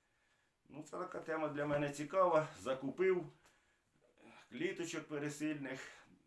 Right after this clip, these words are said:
щоб були ж вже наготові. А тоді вони самі прекратили всю яйцекладку, тому що мед є, бджола на-,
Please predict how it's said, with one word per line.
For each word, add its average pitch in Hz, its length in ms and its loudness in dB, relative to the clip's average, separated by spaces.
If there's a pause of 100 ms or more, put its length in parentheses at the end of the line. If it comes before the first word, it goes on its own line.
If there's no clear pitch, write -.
щоб 104 200 -16
були 104 320 -8
ж 87 100 -14
вже 95 120 -10
наготові. 117 680 -6 (180)
А 208 160 2
тоді 196 420 -6 (800)
вони 123 240 -8
самі 120 260 -4
прекратили 110 680 -6
всю 110 260 -4
яйцекладку, 139 920 -4
тому 120 180 -8
що 123 140 -8
мед 117 280 -4
є, 160 220 -6 (380)
бджола 113 480 -6
на-, 120 240 2